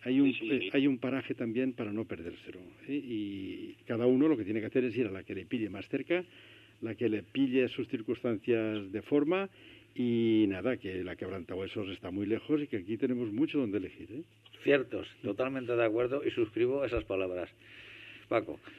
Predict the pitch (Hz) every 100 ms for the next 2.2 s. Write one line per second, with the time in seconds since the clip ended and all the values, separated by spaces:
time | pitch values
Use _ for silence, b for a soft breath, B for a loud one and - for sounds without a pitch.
0 | B 240 156 - _ _ _ - 123 123
1 | 120 117 113 110 110 - 117 135 185 -
2 | 120